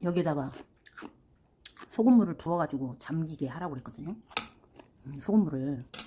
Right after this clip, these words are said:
타가지고 소금물을 잠기게 한번 해봐야 되겠어요. 수요일날, 음,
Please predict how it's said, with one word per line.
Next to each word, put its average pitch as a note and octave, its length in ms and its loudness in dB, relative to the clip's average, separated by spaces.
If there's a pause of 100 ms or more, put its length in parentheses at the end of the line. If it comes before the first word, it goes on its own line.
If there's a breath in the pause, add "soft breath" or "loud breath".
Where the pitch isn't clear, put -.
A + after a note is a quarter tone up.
(840)
타가지고 C3+ 640 -2 (1120)
소금물을 F#3+ 400 4
잠기게 D3+ 300 -2
한번 C#3 220 -4
해봐야 D#3 200 -4
되겠어요. C#3+ 380 -14 (1500 loud breath)
수요일날, G3+ 840 2 (680)
음, D3 680 4